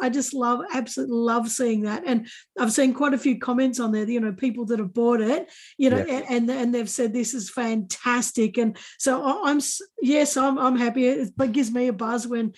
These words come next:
Speaker 1: you know, when I inspire something, but I mean, I don't think it was me anyway. I think you had it in you. You just needed someone to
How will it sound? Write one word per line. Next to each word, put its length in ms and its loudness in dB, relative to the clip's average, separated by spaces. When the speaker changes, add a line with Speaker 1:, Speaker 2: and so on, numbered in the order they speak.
Speaker 1:
you 100 0
know, 140 0
when 200 0
I 180 -2
inspire 420 -2
something, 400 -2
but 160 -2
I 160 -4
mean, 300 2
I 160 0
don't 160 2
think 120 0
it 60 -2
was 160 0
me 220 2
anyway. 280 2
I 40 0
think 240 -2
you 160 4
had 160 0
it 100 -2
in 160 2
you. 120 0
You 180 0
just 240 -8
needed 280 -2
someone 360 -4
to 180 -4